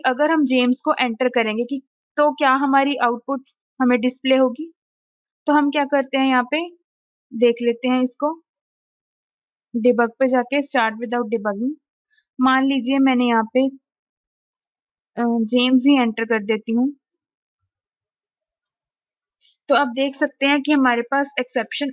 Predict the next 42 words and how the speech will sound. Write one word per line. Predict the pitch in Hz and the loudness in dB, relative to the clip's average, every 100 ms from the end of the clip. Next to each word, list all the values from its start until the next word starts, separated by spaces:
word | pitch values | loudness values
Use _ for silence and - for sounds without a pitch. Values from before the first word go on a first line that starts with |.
| - | -2
आ | 220 226 | -2 -2
चुकी | 226 220 190 190 | -6 -12 -14 -14
है | 180 - _ _ _ _ | -16 -20 _ _ _ _
क्योंकि | 277 277 294 | -4 -2 0
हमने | 302 254 247 | 2 2 2
यहाँ | 262 247 | 2 0
पे | - 277 | 0 -4
James | 247 226 226 220 | 0 0 0 -2
name | 226 220 | -2 -2
को | 262 - 240 | -2 -2 -4
enter | 202 196 | -6 -8
किया | 190 196 185 | -10 -12 -14
है। | 180 - _ _ _ 269 | -14 -20 _ _ _ 0
हमने | 262 311 | 2 2
James | 277 269 269 269 | 2 2 2 0
को | 302 | -2
कैसे | 294 247 285 | 0 0 0
enter | 269 247 240 | 0 -2 -4
किया | 247 240 240 285 - - _ | -6 -2 -2 -2 -8 -20 _
कि | 294 | 2
हमारे | 269 247 262 | 2 2 0
पास | 277 302 311 | -2 -2 -2
सबसे | 294 - 294 | -4 -4 -4
पहले | 285 277 | -2 2
हमने | 285 262 | 2 4
यहाँ | 277 254 | 2 0
पे | 294 | -2
condition | 190 254 226 226 269 | 0 0 0 -2 -2
apply | 247 247 214 196 | -2 -2 -2 -2
की, | 240 262 269 | -4 -2 -2
if | 294 294 247 | -4 -4 -4
s | 247 262 269 | -4 -2 0
dot | 262 262 | 0 -2
equals, | 220 - 185 202 - _ _ 269 | -10 -6 -6 -6 -10 _ _ -2
इक्वल्स | 269 294 330 330 | 0 0 0 -2
का | 320 | -2
यूज़ | 294 269 | -2 -2
हम | 294 | -2
तब | 277 262 - | -2 -2 -2
करते | 269 269 | -2 0
हैं | 294 | 0
जब | 277 247 | 2 0